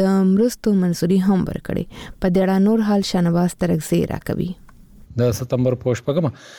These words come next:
Speaker 2: پېښور کې د نگران وزیر اعلی اعظم خان په مشرۍ کې شوې غونډه کې د شمالي وزیرستان د کاروباري تاوانونو لپاره پانګې هم منظورې کړې دي. هم په دغه نیټه د وزیر اعلی د دفتر جاري شوی خبر کې دوی دا هم لیکلي دي، نگران کابینې د نورو ځینو منصوبو لکه صحت کارت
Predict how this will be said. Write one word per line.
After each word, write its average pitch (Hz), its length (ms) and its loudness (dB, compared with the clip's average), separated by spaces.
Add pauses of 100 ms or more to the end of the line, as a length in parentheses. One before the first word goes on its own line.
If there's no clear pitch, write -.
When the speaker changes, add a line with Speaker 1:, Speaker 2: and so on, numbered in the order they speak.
(200)
Speaker 2:
پېښور 175 360 0
کې 143 140 -6
د 131 80 0
نگران 160 360 2
وزیر 151 300 2
اعلی 175 160 2
اعظم 135 360 -2
خان 185 220 -2
په 160 100 0
مشرۍ 143 320 -2
کې 151 120 -6
شوې 180 280 2
غونډه 170 200 2
کې 123 100 -8
د 123 140 -2
شمالي 139 440 0
وزیرستان 160 560 0
د 170 60 0
کاروباري 120 600 2 (340)
تاوانونو 135 560 2
لپاره 131 360 0 (220)
پانګې 117 280 0
هم 113 160 2
منظورې 110 340 0
کړې 110 200 0
دي. 104 80 0 (360)
هم 127 120 0
په 127 100 -6
دغه 127 180 0
نیټه 127 260 -2 (220)
د 135 60 -2
وزیر 165 340 0
اعلی 196 200 0
د 202 220 0
دفتر 190 300 -2
جاري 147 240 0
شوی 156 200 -2
خبر 151 240 0
کې - 140 -4
دوی 127 180 0
دا 143 140 0
هم 175 120 -4
لیکلي 135 280 -2
دي، 107 100 0 (400)
نگران 165 540 0
کابینې 139 400 0
د 143 100 -4
نورو 156 360 0
ځینو 165 180 0
منصوبو 127 540 0
لکه 117 220 -2
صحت 113 340 -2
کارت 139 280 0